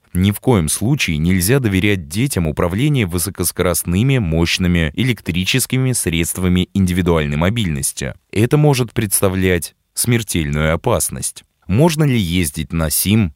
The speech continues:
нетрезвым? Нет, нельзя. В новых правилах дорожного движения появится специальный пункт — двадцать четыре точка двенадцать.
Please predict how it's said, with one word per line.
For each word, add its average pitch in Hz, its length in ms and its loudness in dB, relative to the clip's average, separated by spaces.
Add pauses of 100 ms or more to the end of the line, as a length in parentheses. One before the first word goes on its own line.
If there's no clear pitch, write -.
(160)
нетрезвым? 95 920 0 (340)
Нет, 113 400 2 (320)
нельзя. 92 520 0 (280)
В 87 160 -4
новых 131 420 0
правилах 107 480 0
дорожного 90 460 0
движения 92 600 0
появится 127 600 0
специальный 90 600 0
пункт — 80 500 -4 (260)
двадцать 82 500 -4
четыре 120 500 -2
точка 87 480 -2
двенадцать. 78 760 -2